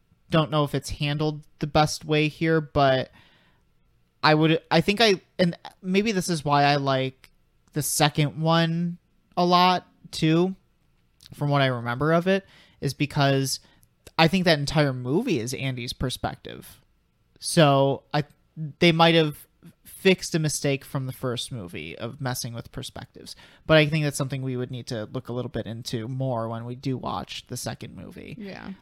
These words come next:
Speaker 1: Um, damn, there was one other, like, thing that I didn't like.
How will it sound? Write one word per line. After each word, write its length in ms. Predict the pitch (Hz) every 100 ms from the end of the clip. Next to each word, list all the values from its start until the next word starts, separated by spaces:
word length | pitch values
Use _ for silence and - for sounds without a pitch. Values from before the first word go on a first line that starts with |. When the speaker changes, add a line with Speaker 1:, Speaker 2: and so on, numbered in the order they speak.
| -
Speaker 1:
Um, 500 | 139 127 123 127 - _ - _ _ _ _ _
damn, 280 | 185 175 147
there 100 | 151
was 160 | 156
one 200 | 170 175
other, 340 | 175 156 165 160
like, 540 | 143 135 131 - - _ _ _ _
thing 220 | 160 156
that 120 | 151
I 120 | 135
didn't 340 | 131 139 131 95
like. 540 | 123 80 80 - -